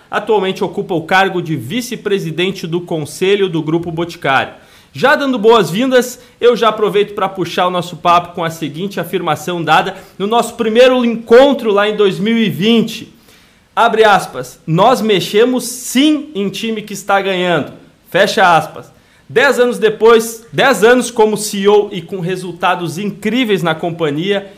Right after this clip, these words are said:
e agora como vice-presidente do Conselho do Grupo Boticário. Que mudança foi essa, Arthur? Justifique sua resposta. Seja muito bem-vindo,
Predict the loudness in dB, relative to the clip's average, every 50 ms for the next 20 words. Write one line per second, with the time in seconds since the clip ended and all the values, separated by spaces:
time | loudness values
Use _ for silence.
0 | _ _ -4 -2 -2 0 0 0 0 0 -2 -4 -6 -6 -6 -8 -8 -6 -6 -6
1 | -6 -6 -8 -6 -2 -2 -2 -2 -4 -6 -6 -4 -4 -4 -6 -8 -10 -10 -10 -8
2 | -8 -8 -10 -8 -8 -6 -4 -4 -4 -4 -6 -8 -6 -6 -8 -6 -8 -8 -6 -6
3 | -6 -8 -10 -4 -2 0 0 0 -2 -6 -12 -20 _ _ _ _ _ _ _ _
4 | _ _ _ _ -4 -2 0 0 0 0 2 4 4 4 4 4 0 -2 -2 0
5 | 2 2 4 6 6 6 6 6 4 2 -4 -8 -8 -8 -4 -2 -2 -2 -2 -4
6 | -6 -8 -8 -8 -8 -10 -16 -20 _ -10 -8 -6 -6 -6 -6 -8 -8 -6 -6 -8
7 | -6 -8 -6 0 2 2 2 2 2 -2 -4 -6 -2 2 4 4 4 2 0 -4
8 | -8 -8 -10 -12 -20 -20 _ _ -12 -4 -2 0 2 2 2 2 4 2 0 0
9 | -2 2 4 4 4 4 4 2 2 2 2 0 -2 -4 -6